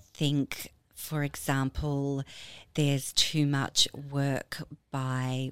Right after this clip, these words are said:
women, which, you know, never happens. But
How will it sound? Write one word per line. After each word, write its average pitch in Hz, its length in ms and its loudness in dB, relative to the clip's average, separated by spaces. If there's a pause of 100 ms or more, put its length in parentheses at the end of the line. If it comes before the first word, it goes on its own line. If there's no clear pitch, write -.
women, 285 240 6 (600)
which, - 300 0 (220)
you 69 120 -8
know, - 140 -6
never 147 260 0
happens. 240 560 0 (320)
But 160 260 8